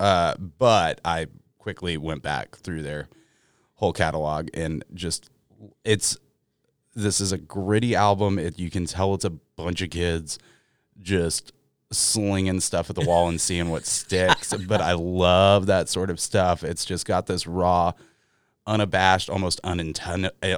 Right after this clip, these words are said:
Speaker 1: unintelligible energy to it, uh, and it's just super fun. And it's kind of an outlier in the, uh, Doghouse catalog because it sits, uh, somewhere between what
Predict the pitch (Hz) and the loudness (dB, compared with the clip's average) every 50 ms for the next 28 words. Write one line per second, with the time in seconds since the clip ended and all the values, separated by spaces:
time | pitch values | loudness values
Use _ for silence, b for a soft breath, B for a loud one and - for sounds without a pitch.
0 | - - 98 101 98 95 87 80 90 92 92 98 92 87 87 90 87 - 85 98 | 0 0 2 2 2 2 0 0 -2 -2 -2 -2 -2 -2 -2 -2 -2 -2 -2 -2
1 | 101 95 90 98 98 85 - 101 95 92 92 92 - - - 85 85 80 80 76 | -2 -2 -2 -4 -4 -4 -2 -2 0 0 0 0 -2 -4 -6 -6 -4 -2 -2 -4
2 | - - 85 80 78 73 - - - 85 85 78 - - - - - - 139 143 | -4 -4 -6 -6 -6 -6 -8 -8 -6 -6 -6 -6 -8 -8 -8 -6 -4 -2 0 2
3 | 156 139 131 - 135 143 147 117 107 107 104 - - 131 131 123 123 120 120 120 | 2 2 2 2 0 0 2 2 2 0 0 -2 -2 -2 -2 0 0 0 -2 0
4 | - 98 98 87 90 90 87 87 - - 90 90 87 87 85 80 76 76 80 73 | 0 0 0 2 2 2 0 0 -2 -2 -2 -2 -2 -2 -2 -2 -2 -4 -4 -4
5 | 76 85 80 85 85 - 82 82 69 73 - - 87 80 76 78 78 78 80 80 | -4 -4 -2 -2 -2 -2 -4 -4 -4 -4 -4 -4 -4 -4 -4 -4 -4 -4 -4 -4
6 | 78 82 80 92 87 82 82 67 - - 98 90 87 - - B B B B B | -6 -6 -6 -4 -4 -4 -6 -8 -6 -4 -4 -4 -4 -6 -10 B B B B B
7 | B B B B B B B B B B B B B B B B B B B B | B B B B B B B B B B B B B B B B B B B B
8 | - 123 131 135 135 127 120 - - - 156 147 151 147 147 147 139 131 127 113 | 8 10 12 12 12 12 10 8 6 6 6 6 8 8 6 6 6 4 2 0
9 | - - 135 135 131 131 127 127 127 123 123 - - 117 104 110 110 110 110 107 | 0 2 4 4 6 6 6 6 4 4 2 0 -2 -2 0 4 4 4 4 2
10 | 101 - | 0 -2